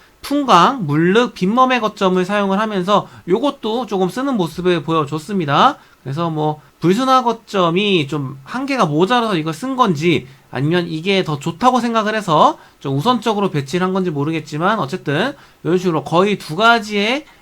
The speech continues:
이런 방덱만 활용을 했고요. 요 최후방에 요 한 거점 정도만 요 안부가 들어간 이런 방덱이 한 개가 섞여 있는 모습을 볼 수가 있었습니다. 자, 그리고 후방 거점입니다. 후방에는 물선인, 암라클 풍비라, 물선인 암신수 풍비라 이런 식으로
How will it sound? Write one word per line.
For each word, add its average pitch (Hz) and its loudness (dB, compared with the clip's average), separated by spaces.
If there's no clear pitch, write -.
이런 123 -4
방덱만 156 -2
활용을 180 -2
했고요. 226 -2
요 110 -8
최후방에 226 -2
요 156 0
한 226 -4
거점 269 -4
정도만 160 0
요 107 -8
안부가 220 0
들어간 175 0
이런 143 -4
방덱이 143 -4
한 175 -4
개가 165 -4
섞여 196 -8
있는 180 -4
모습을 135 -4
볼 127 -4
수가 151 -8
있었습니다. 147 -10
자, 196 2
그리고 220 0
후방 302 4
거점입니다. 226 2
후방에는 226 0
물선인, 240 2
암라클 202 0
풍비라, 233 0
물선인 165 -2
암신수 202 -2
풍비라 214 0
이런 170 0
식으로 185 0